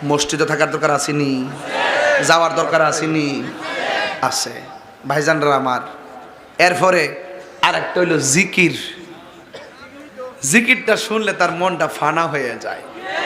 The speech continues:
আরো বড় করে কেন সুবহানাল্লাহ? এই জিকির মানে শুধু আল্লাহ আল্লাহ না, জিকির মানে আল্লাহ আল্লাহ না। আল্লাযীনা ইয়াযকুরুনাল্লাহা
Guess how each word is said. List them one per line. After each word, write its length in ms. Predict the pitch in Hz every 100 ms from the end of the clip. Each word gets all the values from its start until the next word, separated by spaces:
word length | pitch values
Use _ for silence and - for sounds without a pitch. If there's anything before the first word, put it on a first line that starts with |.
| - - - - - - 185 180 - - -
আরো 180 | 170 180
বড় 200 | 185 190
করে 180 | 185
কেন 180 | 180 175
সুবহানাল্লাহ? 600 | 160 156 147 143 127 117 117 - - - - - 427 269 240 214 185 - - - - - 220 247 160 - - - - - 339 - 339 349 370 330 339 - - - -
এই 200 | 196 220
জিকির 360 | 220 220 226 247
মানে 180 | 220 214
শুধু 180 | 220 226
আল্লাহ 400 | 185 220 220 214
আল্লাহ 200 | 185 156
না, 200 | 156 135 - - - - - - - - - - - - - 147
জিকির 420 | 135 220 233 226
মানে 220 | 202 202
আল্লাহ 420 | 214 220 214 202
আল্লাহ 240 | 180 170 151
না। 220 | 131 127 - - - - - - - - - -
আল্লাযীনা 560 | 170 196 190 175 202 196
ইয়াযকুরুনাল্লাহা 880 | 185 156 165 190 190 180 185 170